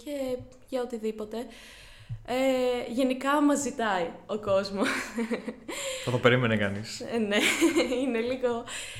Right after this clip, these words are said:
Speaker 1: χρειαζόμαστε. Το θέμα είναι ότι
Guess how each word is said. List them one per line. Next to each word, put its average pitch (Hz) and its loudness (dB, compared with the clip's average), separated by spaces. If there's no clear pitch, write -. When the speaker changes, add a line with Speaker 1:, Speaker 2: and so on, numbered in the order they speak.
Speaker 1:
χρειαζόμαστε. 226 2
Το 240 0
θέμα 269 2
είναι 262 2
ότι 269 -4